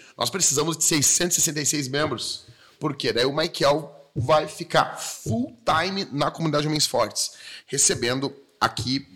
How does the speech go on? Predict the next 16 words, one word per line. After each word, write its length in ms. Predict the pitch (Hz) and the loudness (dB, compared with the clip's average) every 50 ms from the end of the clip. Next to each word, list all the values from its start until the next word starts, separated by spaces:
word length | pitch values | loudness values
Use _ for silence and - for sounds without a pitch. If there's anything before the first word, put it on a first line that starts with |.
| - - - - _ - _ | -20 -20 -20 -20 _ -20 _
pagando 320 | - 135 127 127 123 131 131 | -4 -2 0 2 2 2 2
as 120 | - - | 2 0
contas 320 | - - 120 127 - - | 0 -2 -4 -2 0 -2
por 320 | - - - - - - 113 | -2 -2 -6 -4 -2 -2 -2
aqui. 320 | 110 - - 151 147 - - - - - - - - - | -2 -2 -4 -4 -4 -4 -10 -16 -16 -16 -16 -14 -6 -4
E 80 | 117 - | -2 0
daqui 540 | - 151 147 - - 202 226 240 254 262 254 | 2 0 0 0 -2 0 2 4 4 4 4
a 40 | |
gente 120 | 240 208 - | 4 4 2
já 60 | 202 | 2
vai 140 | 190 175 190 | 2 0 0
começar 380 | 185 202 185 185 - - 185 170 | -2 -2 -4 -2 -2 -2 0 -2
a 20 | |
respirar. 460 | 170 170 170 - - 147 123 - - | 0 -2 -2 -2 0 0 0 0 -2
Por 180 | - 180 196 175 - - | -2 -2 -2 -2 -2 -4
quê? 460 | - - 143 139 123 - - - - | 0 2 2 2 2 0 -2 -10 -16